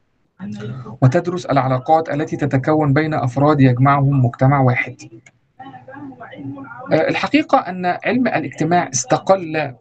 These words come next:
عن بقية العلوم الإنسانية كعلم مستقل بذاته، ونظرًا لتعدد هذه العلاقات وتشعبها تعددت علوم هذه الطائفة على ما يلي.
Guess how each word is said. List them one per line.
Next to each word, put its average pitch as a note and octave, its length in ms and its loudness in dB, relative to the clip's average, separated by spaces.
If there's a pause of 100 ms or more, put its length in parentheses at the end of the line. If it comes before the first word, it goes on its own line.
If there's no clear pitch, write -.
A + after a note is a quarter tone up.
عن F3 260 -2
بقية D3 500 2
العلوم D#3 360 0 (100)
الإنسانية E3 720 2
كعلم F3 560 -2
مستقل F#3+ 800 0
بذاته، C#3+ 640 0 (720)
ونظرًا E3 600 2
لتعدد D3 840 -2
هذه C3 500 2
العلاقات C3 720 0
وتشعبها F3 1080 -2 (400)
تعددت D3 800 0
علوم E3+ 500 2
هذه C#3 640 2
الطائفة E3 920 0 (220)
على F#3 160 2
ما D#3 100 -2
يلي. A#2+ 320 -2